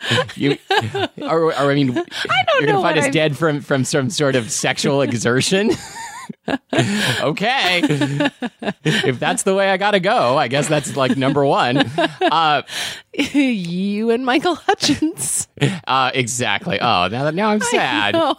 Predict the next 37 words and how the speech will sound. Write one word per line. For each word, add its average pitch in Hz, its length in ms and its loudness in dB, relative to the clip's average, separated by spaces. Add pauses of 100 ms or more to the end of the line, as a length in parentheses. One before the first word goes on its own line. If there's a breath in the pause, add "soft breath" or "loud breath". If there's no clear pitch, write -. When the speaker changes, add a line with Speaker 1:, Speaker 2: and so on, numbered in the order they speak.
Speaker 2:
That 330 240 0
always 392 300 0
makes 269 260 -8
me - 140 0
sad. 185 300 -2
Speaker 1:
<laughs> - 40 -10
Okay. 185 300 0
Speaker 2:
That - 140 0
guy 605 160 0
had 320 160 2
the 180 80 0
sexiest - 760 -4
voice. 165 440 -4
Speaker 1:
Amazing. 107 600 0
Speaker 2:
Whew. 349 260 0
Speaker 1:
I 139 180 0
saw 151 220 0
an 117 80 0
In 127 120 -2
Excess 120 340 -2
concert 104 500 -4
in 87 220 -4
nineteen 104 440 -2
eighty-seven. 85 960 -2
It 107 160 0
was 90 280 0
the 101 180 -2
greatest, 80 520 -8
even 101 200 -2
though 98 60 2
I 87 100 0
was 87 160 -2
in 90 80 -6
the 85 80 -4
Speaker 2:
<gasps> 104 120 2
Speaker 1:
nosebleed 127 440 0
seats. 123 480 -4